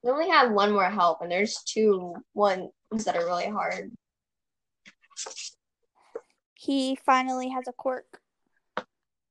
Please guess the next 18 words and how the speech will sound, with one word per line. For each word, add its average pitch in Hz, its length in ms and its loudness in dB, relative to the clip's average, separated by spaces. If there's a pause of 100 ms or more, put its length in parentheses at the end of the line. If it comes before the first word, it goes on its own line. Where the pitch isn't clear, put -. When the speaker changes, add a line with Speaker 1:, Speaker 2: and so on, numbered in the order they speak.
(360)
Speaker 1:
What 208 140 2
do 214 40 6
you 214 60 4
mean, 208 180 2
finally? 190 560 -4 (2500)
Speaker 2:
He 285 260 -4
used 285 200 -8
to 302 80 0
not 277 200 0
have 269 140 -4
a 262 60 -8
quirk. - 420 -8 (1200)
He 277 180 -6
used - 160 -8
to 277 80 -12
be 277 160 -4
a 262 60 -2
quirkless - 1000 -8